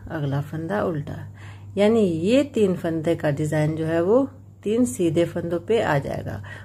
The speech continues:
और यहाँ पे हम तीन फंदा सीधा बुनेंगे। यहाँ पे जहाँ, अ, उल्टा स्लिप उल्टा था, अब यहाँ पे तीन फंदे सीधे हो जाएंगे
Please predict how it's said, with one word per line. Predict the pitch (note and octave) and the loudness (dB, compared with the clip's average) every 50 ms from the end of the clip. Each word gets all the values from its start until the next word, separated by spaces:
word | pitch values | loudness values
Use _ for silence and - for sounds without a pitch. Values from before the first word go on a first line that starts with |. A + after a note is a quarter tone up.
| - - - | -16 -4 2
और | - B3+ A#3+ | 2 4 4
यहाँ | A3 F3+ E3 D#3+ D3+ E3+ A3+ B3+ B3 - | 4 4 4 4 4 4 2 2 2 0
पे | - G#3 | -2 -2
हम | G3 F3+ E3 E3+ F3+ G#3+ B3 - - - - - - - - - | -2 -2 -2 -4 -4 -6 -6 -10 -14 -20 -20 -20 -20 -20 -14 -4
तीन | - B3 B3+ B3 G#3+ | 0 2 2 2 2
फंदा | - - D#3 D3 D3+ D#3 F3 G#3+ | 0 0 2 2 2 4 2 0
सीधा | A3 - - F3+ D3+ C#3 C#3+ C3 | 0 0 -2 -2 0 0 0 -2
बुनेंगे। | C3 C#3+ D#3 - - - - - - - - - - - - - - - - - G#3 G3+ | -2 -4 -8 -8 -10 -14 -14 -16 -16 -16 -16 -16 -18 -18 -20 -20 -18 -18 -16 -14 -12 -10
यहाँ | F3 D3+ D3 D#3+ | -4 -4 -4 -4
पे | D#3+ - G3+ | -2 -6 -6
जहाँ, | F#3 F#3+ F3 E3 E3+ F#3 - - - - - - - - - - - E3+ | -4 -4 -2 -2 -4 -4 -6 -10 -16 -18 -18 -20 -20 -20 -20 -18 -10 -4
अ, | E3+ E3 D#3+ E3 | -2 -2 0 2
उल्टा | F#3 G3 G3 G3 F#3+ A3+ A3+ A3+ A#3 A#3 | 2 2 2 4 4 4 6 6 4 2
स्लिप | A3+ - - F#3+ G3 G3 - - - - - | -2 -4 -4 -4 -4 -6 -8 -16 -20 -12 -6
उल्टा | - F#3 F#3 F3 E3+ F#3+ F#3+ | -2 -2 -2 0 0 0 0
था, | F#3+ - F#3 E3+ F3 F#3+ | 0 -2 -4 -4 -4 -4
अब | - - G3 A3 G#3 G#3 | -2 0 0 2 4 4
यहाँ | F#3+ F3+ D#3 E3 D3+ D3 D3+ - | 2 2 2 0 0 0 0 -4
पे | F3+ | -6
तीन | F3+ - - F3 E3+ E3 | -6 -4 -4 -4 -4 -4
फंदे | D3+ - F3 F3+ F#3 G3+ A#3 | -6 -6 -6 -4 -2 -2 -4
सीधे | B3 A#3+ - F3+ D#3 C#3+ D3 | -4 -2 -2 -2 -2 -2 -2
हो | C3+ C3 C3 | -2 -2 -4
जाएंगे | - - - - - - - - | -6 -8 -10 -12 -14 -16 -16 -16